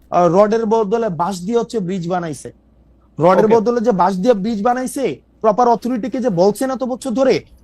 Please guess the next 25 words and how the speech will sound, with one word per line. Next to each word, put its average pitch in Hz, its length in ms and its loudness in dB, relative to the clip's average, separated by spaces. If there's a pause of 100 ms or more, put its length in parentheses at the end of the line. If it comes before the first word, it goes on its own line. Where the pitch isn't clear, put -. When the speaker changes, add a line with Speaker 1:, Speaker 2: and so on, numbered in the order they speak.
Speaker 1:
প্রপার, 220 260 2 (120)
আমি 247 180 0
তো, 285 160 -2
আমি 240 200 -2
আসনাত 269 300 -4
আব্দুল্লাহ 262 320 0
তো 254 220 2
হচ্ছে, 254 280 -2 (240)
ও, 196 120 0 (100)
এর 226 120 4
আগে 240 160 -4
কার্পেট 214 320 -4
উঠাই 196 240 -4
নাই 185 140 -4
গিয়া। 143 200 -6 (240)
তাহলে 226 160 2
কার্পেট 226 460 0
আপনারা 254 340 -2
তো 269 100 -2
অনেক 247 260 2
বছর 277 220 -6
ধরে 262 240 0
প্রপার 247 300 -2
অথরিটিকে 233 480 -4
অ-, 226 80 4